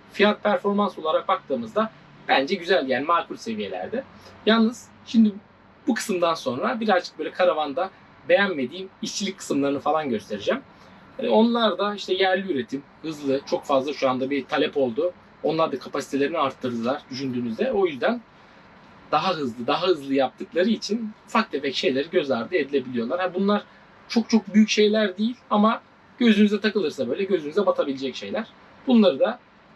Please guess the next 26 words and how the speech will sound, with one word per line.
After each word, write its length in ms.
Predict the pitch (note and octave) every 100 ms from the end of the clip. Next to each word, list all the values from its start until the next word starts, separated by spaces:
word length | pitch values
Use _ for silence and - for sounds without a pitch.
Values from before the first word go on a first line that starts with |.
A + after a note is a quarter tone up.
| -
e, 60 | F3+
göz 220 | G3+ F#3
önünde 260 | C3 F3 F3+
bulundurun. 480 | E3+ D3+ A#2+ F#3+ G#3+ -
Sonuçta 400 | F#3+ D3+ - E3
niye 220 | E3+ F#3+
Avrupa 380 | C#3+ C#3 - C3
karavanların 580 | B2+ A#2+ B2 A#2+ A#2+ B2+
minimum 440 | D#3+ D3 C3+ C3+
üçte 300 | C3 - C3+
birinden 400 | B2+ B2 C3 C3+
başlıyor 380 | A2 - A2+ G#2
fiyatları? 500 | G#2+ F#2+ B2 A3 C#4 - - -
O 140 | - C#3+
yüzden 340 | A2 F3+ B3 - - - -
yani 180 | C#3+ G3
ne 100 | F3+
kadar 220 | B2+ A2+
ekmek 540 | B2 F3 B3+ - - - - - - - - - -
o 80 | -
kadar 260 | - -
köfte 420 | - C#3+ - - - - C#3
diyebiliriz. 540 | C3 A2+ - A3 - - - - -
Şimdi 440 | - G#3+ E3 G#3 G#3+
ufak 240 | - G3 -
tefek 380 | A#2 F#3+ F#3+